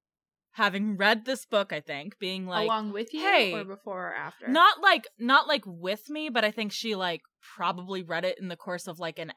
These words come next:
Speaker 1: hour while I
Speaker 2: It's
Speaker 1: was doing
Speaker 2: very
Speaker 1: something
Speaker 2: short.
Speaker 1: else.
Speaker 2: Yeah.
Speaker 1: Yeah, you know? Um, and her coming to me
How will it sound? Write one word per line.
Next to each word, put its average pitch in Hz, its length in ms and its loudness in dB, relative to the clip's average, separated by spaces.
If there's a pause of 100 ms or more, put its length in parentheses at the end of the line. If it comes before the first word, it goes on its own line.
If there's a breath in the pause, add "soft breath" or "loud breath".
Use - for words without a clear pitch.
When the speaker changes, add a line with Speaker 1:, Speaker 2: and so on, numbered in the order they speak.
Speaker 1:
hour 170 600 -4 (120)
while 165 260 0
I 160 100 -2
Speaker 2:
It's 160 100 -6
Speaker 1:
was 170 160 -8
doing 190 280 -4
Speaker 2:
very - 100 -10
Speaker 1:
something 165 320 -8
Speaker 2:
short. - 100 -10
Speaker 1:
else. 170 380 -2
Speaker 2:
Yeah. - 240 -10
Speaker 1:
Yeah, 180 160 -4 (100)
you 180 160 -8
know? 170 200 -6 (760 soft breath)
Um, 190 300 2
and 214 220 0
her 240 220 2
coming 311 360 0
to 226 100 0
me 185 260 -4